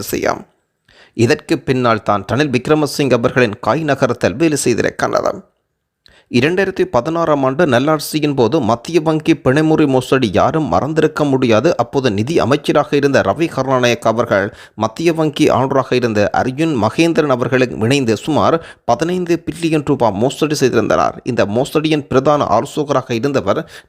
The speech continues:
ரணில் விக்ரமசிங்க. புதிய ஜனாதிபதி ஊழலுக்கு எதிராக செய்துள்ள பிரகடனத்தில் மத்திய வங்கி மோசடி மீள் விசாரணை ஒன்று கடந்த ஆட்சியில் அர்ஜுன மகேந்திரனை கைது செய்வதில் ஏற்பட்ட தடங்கல் காரணமாக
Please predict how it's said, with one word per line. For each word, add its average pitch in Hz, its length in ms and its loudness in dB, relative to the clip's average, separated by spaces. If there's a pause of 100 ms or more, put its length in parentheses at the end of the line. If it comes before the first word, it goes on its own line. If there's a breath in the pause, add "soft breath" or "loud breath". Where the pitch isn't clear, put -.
ரணில் 160 280 -2
விக்ரமசிங்க. - 760 -2 (920)
புதிய 139 280 2
ஜனாதிபதி 120 560 2
ஊழலுக்கு 151 540 0
எதிராக 117 360 0
செய்துள்ள 117 420 -2
பிரகடனத்தில் 135 800 0
மத்திய 160 380 0
வங்கி 160 260 -2
மோசடி 123 460 2
மீள் 120 300 2
விசாரணை 143 500 0
ஒன்று 113 300 0
கடந்த 147 320 0
ஆட்சியில் 127 520 0
அர்ஜுன 131 480 0
மகேந்திரனை 139 460 0
கைது 139 240 0
செய்வதில் 135 420 0
ஏற்பட்ட 117 340 0
தடங்கல் 156 640 -2
காரணமாக 117 520 0